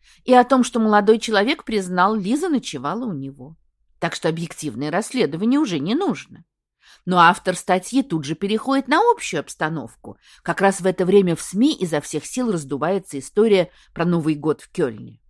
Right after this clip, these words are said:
Делая категорические выводы, сначала, конечно, не для сми, а для родителей девочки, полиция не учла эмоциональный фон, крайне неблагоприятный в отношении правоохранительных органов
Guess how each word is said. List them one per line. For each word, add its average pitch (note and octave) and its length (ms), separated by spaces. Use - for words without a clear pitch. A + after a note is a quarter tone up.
Делая G#3+ 360
категорические G3+ 840
выводы, G3 560
сначала, A#3 440
конечно, F#3 420
не G3 120
для A3+ 240
сми, G4 340
а A2+ 60
для D3 140
родителей G#3+ 560
девочки, E3 680
полиция G#3 560
не A3+ 160
учла G3 440
эмоциональный G#3+ 720
фон, G#3+ 520
крайне G#3+ 400
неблагоприятный F#3+ 960
в F3 40
отношении G3+ 560
правоохранительных F#3 1040
органов G3+ 500